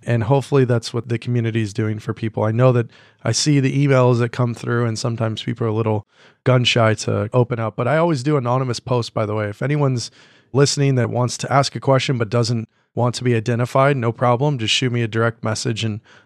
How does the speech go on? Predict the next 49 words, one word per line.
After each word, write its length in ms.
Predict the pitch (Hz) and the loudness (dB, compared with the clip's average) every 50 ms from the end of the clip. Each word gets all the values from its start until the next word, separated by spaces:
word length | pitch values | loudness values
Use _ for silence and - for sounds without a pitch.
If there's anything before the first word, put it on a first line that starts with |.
| _ - | _ -2
I'll 140 | 101 110 113 | 0 0 2
post 320 | - - 131 117 - - | 4 4 4 4 4 0
it 100 | 131 117 | 0 2
in 120 | 120 117 | 2 2
there 200 | 117 113 110 107 107 - | 2 2 2 0 0 -2
anonymously 680 | - - 110 110 110 120 113 110 107 104 - - 113 104 | -2 0 2 2 2 2 2 0 -2 -4 -2 -2 -2 -2
if 100 | 98 - | -2 -2
you'd 160 | 110 98 101 | -4 -2 -2
like. 240 | 104 101 101 - - _ - - - - _ _ _ - | -2 -2 -2 -6 -10 _ -20 -20 -20 -20 _ _ _ -6
And 120 | - 131 135 | -2 0 2
then 120 | 143 139 | 2 2
you 100 | 139 131 | 2 2
mentioned 480 | 131 147 151 147 - 175 160 143 120 - _ _ _ _ _ - | 2 2 2 2 0 0 0 -2 -4 -8 _ _ _ _ _ -8
surrounding 440 | - - 147 135 135 139 143 143 | -6 -4 -2 0 0 0 0 0
yourself 400 | 131 127 120 - - 120 113 - | -2 -2 -4 -2 -2 -4 -4 -4
with 120 | - 113 - _ - | -6 -10 -10 _ -2
like-minded 480 | 113 120 120 113 120 120 113 107 104 | -2 -2 0 0 -2 -2 -2 -2 -2
individuals. 380 | 107 107 107 123 123 - 131 110 | -4 -2 0 0 0 0 0 0
We 100 | 113 123 | 0 0
did 160 | 113 143 135 | 2 2 0
a 60 | 123 | 0
whole 240 | 117 - - 151 147 | 0 -2 0 0 0
show 300 | 135 - - - 139 127 | 0 0 0 2 2 4
with 140 | 117 110 - | 2 2 0
Nick 220 | 120 117 117 - | -2 -4 -4 -4
True, 400 | - - - 131 123 120 117 107 - - - - _ _ | -4 -2 0 0 2 2 0 0 -4 -8 -20 -20 _ _
The 100 | 117 117 | -6 -4
Science 360 | - - - 135 139 143 135 - | -2 2 2 4 4 4 2 2
Behind 380 | - 123 113 127 123 120 113 | 0 2 2 2 0 0 -2
Positive 440 | - - 123 123 120 123 127 127 117 | 0 2 2 2 2 2 0 -2 -2
Financial 400 | - 127 117 113 110 - - 113 | -2 -4 -2 -2 -4 -6 -6 -6
Habits. 420 | 95 98 107 107 104 101 98 - | -4 -2 -2 -4 -4 -6 -6 -6
So 300 | - - - 120 107 104 _ _ _ _ _ _ - | -4 0 0 0 0 0 _ _ _ _ _ _ -4
I 60 | 117 | 0
really 260 | 117 131 143 139 139 | 2 6 6 6 6
encourage 420 | 131 117 - - 135 123 120 110 107 | 4 2 2 2 4 4 4 2 0
you 80 | 117 | 0
guys 260 | 113 113 110 110 - - | 2 2 2 2 0 -2
to 100 | - 135 | -4 2
go 140 | 117 135 131 | 4 4 4
check 320 | - - 139 127 - - | 4 4 2 2 2 2
that 180 | - 113 110 107 | 2 2 2 2
one 120 | 107 107 | 0 -2
out. 220 | 104 104 104 107 - _ - _ _ _ _ - | -2 -2 -4 -4 -6 _ -20 _ _ _ _ -6
And 160 | 123 107 - | -4 -4 -4
one 120 | - 175 | -4 -2
of 100 | 208 220 | -2 0
the 120 | 185 156 131 | 0 -2 -2
things 400 | - 135 135 135 127 110 - | -2 -4 -4 -4 -4 -6 -8